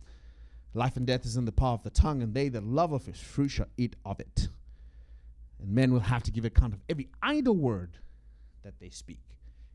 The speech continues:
It is here where idle words ne-, need not to be there. Why? Because you're praying in the Spirit, because you come through that whole, uh, process. So,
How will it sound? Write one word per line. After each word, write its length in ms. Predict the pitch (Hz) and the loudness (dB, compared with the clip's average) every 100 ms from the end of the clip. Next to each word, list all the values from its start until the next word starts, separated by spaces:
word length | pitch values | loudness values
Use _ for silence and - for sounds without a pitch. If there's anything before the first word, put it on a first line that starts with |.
| - | -14
It 80 | - | -4
is 80 | - | 6
here 380 | - 208 127 | 8 8 2
where 140 | 92 - | -4 -8
idle 300 | - 113 117 | -8 -6 -6
words 280 | 101 101 95 | -6 -8 -8
ne-, 160 | 98 101 | -8 -6
need 280 | 104 117 107 | -2 -2 -2
not 280 | 110 107 - | -6 -8 -14
to 80 | 90 | -16
be 180 | 87 | -14
there. 200 | 98 87 - - - - - - - - - - - - | -16 -18 -20 -20 -20 -20 -20 -20 -20 -20 -20 -20 -20 -14
Why? 160 | - 156 | -10 -8
Because 240 | - - | -6 2
you're 240 | - - - | 12 12 12
praying 280 | 214 196 196 | 12 6 8
in 320 | 226 247 247 | 8 8 4
the 80 | 233 | 2
Spirit, 420 | - 247 220 117 | 2 4 4 4
because 260 | 123 131 110 | 0 -4 -4
you 80 | 104 - - - - - - 117 113 | -4 -6 -6 -12 -18 -20 -16 -8 12
come 380 | - 180 135 - - | 12 12 -2 -6 -12
through 180 | - 113 | -4 -4
that 160 | 104 | -4
whole, 320 | - 113 98 - - - - - - - - - | -6 -6 -6 -8 -12 -14 -12 -10 -12 -18 -20 -6
uh, 220 | 117 92 98 - - | -2 0 -2 0 8
process. 600 | - - - - - - - - - - - - - - - - - - - - - | 8 8 0 -8 -10 -12 -12 -16 -16 -18 -18 -20 -20 -20 -20 -20 -20 -20 -20 -12 -8
So, 340 | - 135 113 | 6 8 8